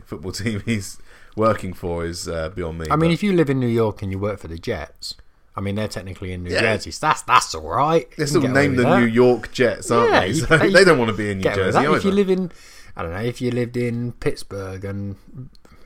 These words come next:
Speaker 2: I don't know, you were in charge of the Eagles, you could probably get away with that as well. It's not that
Speaker 1: Maybe.
Speaker 2: far.
Speaker 1: Yeah, you don't have to take a flight to
Speaker 2: Not,
Speaker 1: get there.
Speaker 2: not California to, <laughs>
Speaker 1: To Cleveland.
Speaker 2: to Cleveland.
Speaker 1: I, I know Cleveland's bad, but come on. <laughs> That's, that's ridiculous.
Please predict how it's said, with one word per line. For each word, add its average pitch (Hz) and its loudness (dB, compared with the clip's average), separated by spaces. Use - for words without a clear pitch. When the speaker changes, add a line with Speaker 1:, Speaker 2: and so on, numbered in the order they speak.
Speaker 2:
I - -16
don't 95 -8
know, 98 -8
you 104 -4
were 104 -2
in 101 -8
charge 101 -6
of 101 -6
the 120 -4
Eagles, 101 0
you 123 -8
could - -16
probably 113 -2
get 113 -2
away 117 -2
with 117 -4
that 139 -2
as 143 -8
well. 127 -6
It's - -14
not 101 -16
that 120 -8
Speaker 1:
Maybe. 113 2
Speaker 2:
far. 123 -4
Speaker 1:
Yeah, 101 -2
you 87 0
don't 117 -2
have 107 -10
to 104 -4
take 92 -6
a 90 -8
flight 85 -8
to 165 -2
Speaker 2:
Not, 185 0
Speaker 1:
get 131 -10
there. - -10
Speaker 2:
not - -2
California 127 -2
to, 110 -6
<laughs> - -8
Speaker 1:
To 147 0
Cleveland. 117 2
Speaker 2:
to 80 -2
Cleveland. 107 -2
Speaker 1:
I, - -12
I 127 -6
know 160 0
Cleveland's 107 0
bad, 80 -2
but 90 -10
come 101 0
on. 80 -2
<laughs> - -20
That's, - 0
that's 127 -4
ridiculous. 87 -6